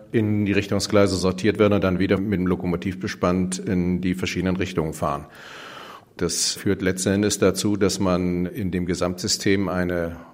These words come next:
Durchschnittsgeschwindigkeit von etwa zwanzig Stundenkilometer erreicht.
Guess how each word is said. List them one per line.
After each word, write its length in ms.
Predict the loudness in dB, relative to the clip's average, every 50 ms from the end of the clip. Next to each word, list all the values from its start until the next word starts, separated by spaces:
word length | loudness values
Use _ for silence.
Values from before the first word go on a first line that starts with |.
| -6 -2
Durchschnittsgeschwindigkeit 1200 | -2 0 0 0 -2 -2 -2 -4 -4 -2 0 2 2 2 2 0 -2 -2 2 2 4 4 2 0 -2
von 220 | -2 -2 0 0
etwa 260 | 0 0 0 -2 -2
zwanzig 360 | -2 -2 -4 -4 -4 -4 -6
Stundenkilometer 1040 | -4 -4 -4 -4 -4 -6 -6 -2 -2 0 0 0 0 -2 -2 -2 -2 -2 -2 -4 -6 -6
erreicht. 600 | -4 -4 -2 -4 -4 -6 -8 -10 -10 -12 -12 -16